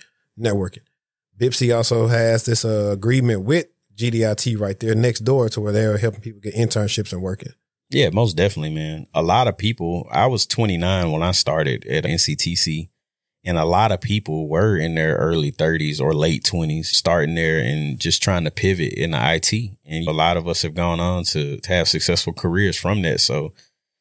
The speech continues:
Speaker 2: yeah, don't shade on the associates, man, 'cause I, I guarantee you I learned a lot more than some people did getting a four-year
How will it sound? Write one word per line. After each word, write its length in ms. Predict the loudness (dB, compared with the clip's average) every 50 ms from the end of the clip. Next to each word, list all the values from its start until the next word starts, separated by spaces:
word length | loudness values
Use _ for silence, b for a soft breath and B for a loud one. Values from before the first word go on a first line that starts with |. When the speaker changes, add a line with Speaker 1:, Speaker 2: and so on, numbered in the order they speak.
| _ _ _
Speaker 2:
yeah, 240 | -4 -2 0 0 -2
don't 300 | 0 0 0 2 2 2
shade 320 | 2 2 2 2 2 2
on 180 | 0 0 0 0
the 200 | 0 0 0 0
associates, 580 | 0 2 2 2 2 2 2 0 -2 -4 -4
man, 240 | -4 -4 -4 -4 -4
'cause 240 | -4 -6 -8 -6 -6 -2
I, 240 | 0 0 2 2 0
I 40 | 0
guarantee 420 | 0 0 0 2 0 0 0 0
you 60 | 0
I 80 | 0 0
learned 400 | 0 -2 -2 -4 -4 -4 -2 -2
a 60 | 0
lot 240 | 0 2 2 2 0
more 300 | 0 0 0 0 0 0
than 100 | -2 -2
some 220 | 0 0 -2 -2
people 260 | -4 -6 -6 -6 -8
did 460 | -8 -4 -2 0 0 0 0 -2 -4 -4
getting 340 | -4 -2 -2 -2 -4 -2 -2
a 80 | -2
four-year 800 | -4 -4 -4 -2 -2 -2 0 0 0 0 0 0 0 -2 -4 -6